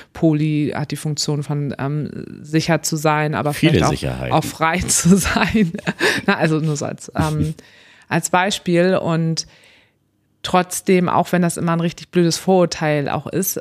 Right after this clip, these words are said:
Speaker 1: ähm, ne, können natürlich hinter einigen Dingen auch die Funktionen aber auch stehen, ja, ich möchte mich für ein alternatives Beziehungskonzept irgendwie entscheiden, weil ich wirklich ein Thema habe, mich binden zu können. Ne? Also das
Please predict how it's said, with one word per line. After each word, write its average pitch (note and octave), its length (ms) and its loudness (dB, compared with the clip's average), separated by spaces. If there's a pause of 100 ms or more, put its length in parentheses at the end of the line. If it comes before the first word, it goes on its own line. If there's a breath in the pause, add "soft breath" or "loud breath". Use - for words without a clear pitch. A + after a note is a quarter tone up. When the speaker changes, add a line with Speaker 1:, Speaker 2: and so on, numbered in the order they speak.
Speaker 1:
ähm, D#3 460 -2 (360)
ne, A3 180 0
können F3+ 240 -2
natürlich D#3+ 360 -2
hinter E3 220 -4
einigen D#3 840 -2
Dingen F3 240 4
auch C#3+ 120 -2
die - 120 -4
Funktionen E3+ 560 0
aber C#3+ 300 2
auch - 120 -2
stehen, E3 440 2 (680 loud breath)
ja, E3 240 0
ich D#3+ 160 -4
möchte E3+ 240 0
mich E3 160 -2
für E3+ 80 -4
ein - 40 -2
alternatives D#3+ 600 -2
Beziehungskonzept D#3+ 840 -4
irgendwie D#3+ 260 -2
entscheiden, D#3 360 -2
weil D#3 260 2
ich C#3 200 -4
wirklich D#3+ 260 -2
ein D3+ 60 -2
Thema C#3+ 420 -2
habe, C#3+ 280 0
mich C#3+ 220 -6 (320 loud breath)
binden D#3 360 2
zu - 160 -6
können. C#3 420 0 (400 loud breath)
Ne? G3 220 0
Also D#3+ 180 -2
das - 280 -4